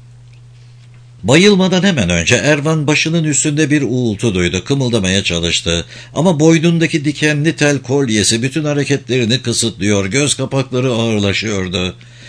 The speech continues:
Yine de gitgide yavaşlayan, gitgide zorlukla duyulmaya başlayan kalp atışlarına rağmen Süper Puma'yı tanımıştı.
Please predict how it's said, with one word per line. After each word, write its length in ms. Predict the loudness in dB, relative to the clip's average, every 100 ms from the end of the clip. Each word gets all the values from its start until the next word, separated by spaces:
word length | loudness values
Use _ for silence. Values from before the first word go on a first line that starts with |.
| -18 -8
Yine 280 | 2 4 6
de 100 | 4
gitgide 500 | 4 2 0 0 2
yavaşlayan, 840 | 2 2 0 0 0 0 2 0 -2 -6 0
gitgide 480 | 2 2 2 2 2
zorlukla 640 | 2 0 2 0 0 0
duyulmaya 560 | 0 0 0 0 0 0
başlayan 500 | 0 0 2 0 0
kalp 320 | 0 0 0
atışlarına 720 | -4 -2 -2 0 0 0 0
rağmen 380 | 0 0 0 2
Süper 480 | 0 0 0 -2 -2
Puma'yı 400 | -2 0 0 0
tanımıştı. 760 | 0 2 2 0 0 -2 -4